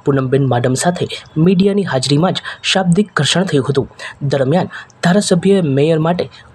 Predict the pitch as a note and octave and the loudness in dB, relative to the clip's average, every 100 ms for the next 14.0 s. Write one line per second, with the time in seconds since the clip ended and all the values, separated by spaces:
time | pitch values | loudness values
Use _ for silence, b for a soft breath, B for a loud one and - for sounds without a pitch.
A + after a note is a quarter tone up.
0 | - E3 F3 G#3+ G#3+ G3+ G3 D#3+ C#3+ F3 | -6 -2 0 -2 -2 -2 -2 -2 2 2
1 | - D3+ E3 - C3+ B2+ C3 C#3+ F3 D3 | 4 2 2 -2 -2 -2 0 0 0 -2
2 | A#2+ B2 A2 - - B - C#3 D3+ F3 | 0 0 -2 -4 -20 B -6 -4 0 0
3 | G2+ - B B - F3 G3 E3 C#3 E3+ | -2 -4 B B -4 0 0 0 0 0
4 | F3 F3+ F3 C#3 C3+ C#3 C3 C#3 C#3 D#3+ | 0 -2 0 0 2 0 0 0 2 0
5 | - B B - G#3+ A3 F3+ E3+ F3 F3 | -4 B B -2 2 2 0 0 0 0
6 | D3 D3 - F#3+ F3 - - B - F3+ | -2 -2 -2 -2 0 -4 -8 B -2 2
7 | G#3 G3+ D#3+ C#3+ C#3+ C3+ B2+ C#3 F3 C#3+ | 2 0 -2 -2 0 0 0 0 0 -2
8 | C3 C3 - _ B B - D3 F3 G3+ | 0 -2 -4 _ B B -2 2 4 4
9 | F#3 F#3 G3 F#3+ - D#3+ E3+ - C#3 E3 | 2 0 2 0 0 0 -2 -4 -2 0
10 | E3+ D#3 D#3+ D#3+ - C#3 C3 B2+ F3+ A#2+ | 0 0 -2 -2 -2 -2 -2 0 0 0
11 | B B B - G3 G#3 G#3+ G3 D3+ - | B B B -4 -2 0 0 2 0 -2
12 | C#3+ F#3 - B _ A3 A3 G3 G3 G#3 | -2 -2 -6 B _ 0 2 2 2 2
13 | D3+ D3 C#3 C3+ B2+ D#3 F3+ C3 C3+ G#2+ | 2 0 0 0 0 0 -2 -4 -2 -4